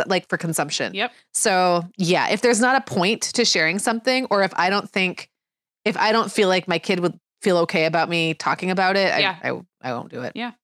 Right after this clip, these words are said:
Speaker 1: Yeah.
Speaker 2: Yep.
Speaker 1: Well, that brings us to the podcast, right? So you've
Speaker 2: Yeah.
Speaker 1: actually been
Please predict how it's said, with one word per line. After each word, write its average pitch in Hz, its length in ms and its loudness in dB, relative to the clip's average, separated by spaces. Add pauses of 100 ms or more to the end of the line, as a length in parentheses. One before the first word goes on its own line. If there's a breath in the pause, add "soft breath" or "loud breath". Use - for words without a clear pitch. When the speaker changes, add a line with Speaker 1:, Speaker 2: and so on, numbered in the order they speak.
(460)
Speaker 1:
Yeah. 151 260 -6
Speaker 2:
Yep. 247 120 -14 (380 loud breath)
Speaker 1:
Well, 349 120 4
that 359 200 4
brings 370 220 4
us 247 80 4
to - 80 0
the 220 80 0
podcast, - 480 0
right? 156 180 0
So - 80 2
you've 285 400 4
Speaker 2:
Yeah. - 80 4
Speaker 1:
actually 247 400 4
been 156 480 0